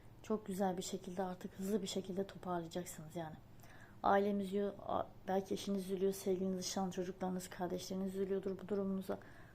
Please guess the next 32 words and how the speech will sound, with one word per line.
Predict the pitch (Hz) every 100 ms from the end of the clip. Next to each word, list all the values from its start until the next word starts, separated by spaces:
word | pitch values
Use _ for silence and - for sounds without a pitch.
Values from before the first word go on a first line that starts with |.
| -
Hızlı | 196 208 214
bir |
şekilde | - 190 185 175 - - - - - - - - - -
kendimi | 226 220 196 185
toparlayıp | 208 190 196 185 220 - - - - -
bir | -
ileri | 208 208 190 - -
atmam | 190 - 202 190 170
lazım. | 160 - 175
Bir | 170
hedefimi | 196 202 208 208
yüksek | 202 - 214 -
tutacağım. | - - 175 -
Artık | 196 196 -
çıtamı | - 214 202 220 - - - - -
yüksek | 208 - 233 233
tutacağım | - 185 180 170
diyorsunuz. | 175 - 202 196
Artık | 202 202 202
çıtayı | - - 202 190
böyle | 202 185 190
bir, | 214 - - - -
e, | 185
yüksek | 175 175 190 - 226 -
tutacaksınız | - 170 170 165 - 170
ve | 180
çok | 180 226 -
da | 208
güzel | 180 196
olacak | 175 165 165 165
sizin | 180 170
için. | 160 -